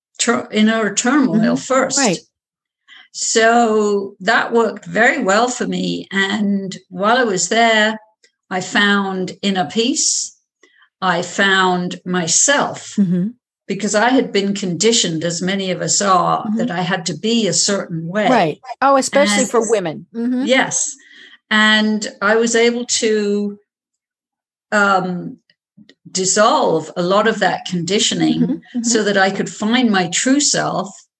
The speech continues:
Speaker 1: And that's when I found my creativity,
Speaker 2: Mm-hmm.
Speaker 1: my passion.
Speaker 2: Mm-hmm.
Speaker 1: And I was asked to do the trainings while I
Speaker 2: Mm-hmm.
Speaker 1: was there
Speaker 2: Mm.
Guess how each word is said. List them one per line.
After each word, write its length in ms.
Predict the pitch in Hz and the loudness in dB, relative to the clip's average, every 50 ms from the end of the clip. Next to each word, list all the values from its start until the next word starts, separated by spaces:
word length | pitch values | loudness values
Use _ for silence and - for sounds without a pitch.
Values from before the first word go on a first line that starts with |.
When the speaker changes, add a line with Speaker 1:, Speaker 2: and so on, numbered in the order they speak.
| _ _ _ _ _ _ - | _ _ _ _ _ _ -8
Speaker 1:
And 140 | 185 190 202 | -4 0 2
that's 280 | 208 220 226 226 - - | 4 2 2 2 0 0
when 100 | 262 262 | 4 4
I 100 | 262 254 | 4 4
found 800 | 254 - - 202 202 196 190 190 185 185 185 185 185 185 185 185 165 _ _ _ _ _ _ _ _ | 2 0 0 0 0 2 0 0 0 0 -2 -2 -4 -6 -8 -10 -14 _ _ _ _ _ _ _ _
my 160 | - 196 190 | -6 -6 -4
creativity, 1000 | 185 - - 214 185 180 165 170 - - 233 233 240 240 233 165 151 151 208 202 | -4 -4 -2 0 0 0 0 0 0 2 2 4 4 2 2 0 0 0 0 0
Speaker 2:
Mm-hmm. 260 | 202 196 185 170 160 160 160 - _ _ _ _ - | 0 0 -2 -4 -8 -8 -12 -16 _ _ _ _ -8
Speaker 1:
my 180 | 170 165 165 | -6 -4 -4
passion. 560 | 165 - - 208 208 214 208 - - 180 156 156 180 208 | -4 -2 -2 0 0 2 0 0 0 0 -2 -2 0 0
Speaker 2:
Mm-hmm. 240 | 214 202 220 226 254 269 - _ _ _ _ _ _ _ _ - | 0 2 2 0 -2 -4 -6 _ _ _ _ _ _ _ _ -4
Speaker 1:
And 760 | 202 196 196 190 196 190 190 196 202 190 185 180 - - - - _ _ _ _ _ _ _ _ _ _ _ _ _ - | -2 0 2 2 2 2 0 0 -2 -2 0 0 -2 -2 -2 -6 _ _ _ _ _ _ _ _ _ _ _ _ _ 0
I 440 | 190 190 190 185 185 185 190 190 190 | 2 4 4 4 4 4 2 0 0
was 220 | 196 196 196 - | -2 -2 -2 0
asked 440 | 214 202 202 220 233 240 - - - | 0 2 2 2 2 2 0 0 0
to 140 | - 190 180 | 0 0 0
do 240 | - 202 208 208 170 | 2 2 2 2 0
the 100 | 165 165 | -4 -4
trainings 800 | - - - 226 240 285 262 220 175 151 151 147 147 - - - | -4 -2 0 2 2 2 2 2 2 0 -2 -2 -4 -4 -4 -4
while 240 | 160 160 160 - | -4 -4 -2 -2
I 60 | - 208 | -2 -2
Speaker 2:
Mm-hmm. 100 | - - | -2 -2
Speaker 1:
was 200 | - - - - | -2 -2 -4 -2
there 440 | 175 156 151 156 170 185 220 233 - - | -4 -4 -4 -4 -6 -6 -8 -8 -8 -4
Speaker 2:
Mm. 360 | 269 311 403 427 233 165 143 | -4 -2 -2 -2 -2 -4 -4